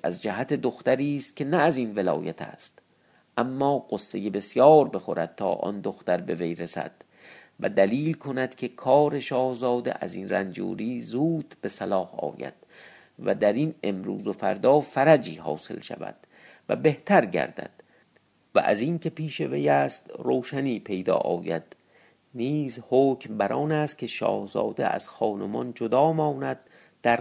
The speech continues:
غربت کار او نظام گیرد و بر هفت اقلیم پادشاه گردد و در پادشاهی کارها کند که هیچ پادشاه نکرده باشد و نکنند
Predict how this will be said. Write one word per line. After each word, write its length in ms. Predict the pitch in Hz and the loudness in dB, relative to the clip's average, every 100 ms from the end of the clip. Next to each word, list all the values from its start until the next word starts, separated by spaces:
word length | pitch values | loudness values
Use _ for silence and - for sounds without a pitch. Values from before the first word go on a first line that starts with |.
| - | 2
غربت 500 | 120 120 120 160 - | 0 2 4 2 2
کار 300 | - 101 98 | 2 2 2
او 220 | 92 110 | 0 -2
نظام 500 | 101 92 92 87 87 | -4 0 2 2 -2
گیرد 340 | 90 87 80 - _ - - - 107 | -6 -6 -6 -8 _ -20 -20 -2 2
و 60 | |
بر 180 | 104 196 | 6 4
هفت 600 | - 120 113 110 101 - - | 4 2 2 2 -4 -12 -8
اقلیم 560 | 101 110 117 143 147 131 | -4 -2 0 -2 -4 -6
پادشاه 760 | - 117 120 127 - 165 117 | 0 2 2 -2 4 4 4
گردد 400 | - 98 - 92 - | -2 -8 -4 -8 -6
و 100 | - | -4
در 180 | 117 117 | -4 -4
پادشاهی 800 | - - - 127 123 123 127 165 | -4 -6 -6 -8 -6 -6 -6 -8
کارها 680 | - - 120 120 120 151 175 | -8 -2 0 0 -2 0 0
کند 360 | 165 151 143 | -2 -4 -4
که 100 | - | -6
هیچ 420 | 120 156 190 180 - | -6 -4 -4 -4 -8
پادشاه 580 | 113 107 107 123 127 | -6 -6 -4 -2 -4
نکرده 460 | 117 139 151 139 135 | -4 -6 -4 -2 -2
باشد 420 | 131 127 - 123 | -4 -4 -6 -8
و 20 | |
نکنند 760 | 131 139 - 107 92 92 - | -4 -6 -4 -4 -2 -4 -10